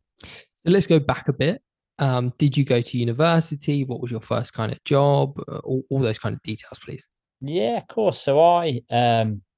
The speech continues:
Speaker 2: so <laughs> go back a long way now. <laughs> You know,
Speaker 1: <laughs>
Speaker 2: I feel like it. So, um, I went to university, Coventry University in nineteen ninety-nine, um, doing a, a sport management degree.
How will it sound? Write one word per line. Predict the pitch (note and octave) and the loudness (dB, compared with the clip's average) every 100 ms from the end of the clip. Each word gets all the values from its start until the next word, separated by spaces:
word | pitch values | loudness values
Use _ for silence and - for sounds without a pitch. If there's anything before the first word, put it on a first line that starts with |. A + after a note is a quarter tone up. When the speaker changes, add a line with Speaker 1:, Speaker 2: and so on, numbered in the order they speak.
| _ _ _ _ _ | _ _ _ _ _
Speaker 2:
so | - B2+ A2 G#2+ A#2+ _ _ - | -8 -2 -2 -2 -8 _ _ -18
<laughs> | - A#2 - - | -8 -6 -6 -8
go | A2 | -6
back | G2 G#2 | -4 -4
a | A#2 | 0
long | G#2 G2 | 0 0
way | G2 A#2+ G2 | 2 2 0
now. | G#2+ A#2 C3 - | -2 -2 -4 -10
<laughs> | - - | -14 0
You | D3+ | 2
know, | A2+ A2+ B2+ - | 4 0 0 -8
Speaker 1:
<laughs> | - | -6
Speaker 2:
I | B2 | 0
feel | A#2 | 2
like | G#2+ G#2 G#2 | 2 -2 -4
it. | G#2+ G#2+ | -12 -6
So, | - A#2+ G#2+ - - _ | 2 2 2 -6 -20 _
um, | A#2+ A#2+ A#2+ | 2 2 2
I | C#3 | 2
went | D#3 D3+ | 2 2
to | - | -4
university, | C3+ C3+ B2+ A#2 - | -4 0 0 -2 -6
Coventry | C#3+ C3+ C3 | -6 -4 -4
University | A#2 A#2 A2 - A#2 A2+ | -2 -2 -4 -6 -6 -4
in | A#2 A2 A2+ B2 | -4 -2 -2 -2
nineteen | C3 C#3+ D3 - C#3 | -2 -2 -2 -6 -8
ninety-nine, | C3+ B2+ B2 A#2+ A#2 A#2+ A#2 A2 - _ _ _ _ G#2+ | -8 -6 -2 0 2 2 2 0 -4 _ _ _ _ -8
um, | G#2+ G#2+ A2 - | -4 -4 -6 -2
doing | A#2+ A2+ | 2 2
a, | A2+ | 0
a | A2 | -2
sport | - B2+ A#2 | -4 -2 0
management | A2 A2+ F#2 G#2+ | 0 -2 -4 -10
degree. | - G#2+ A2 G#2+ G2+ | -10 -6 0 2 0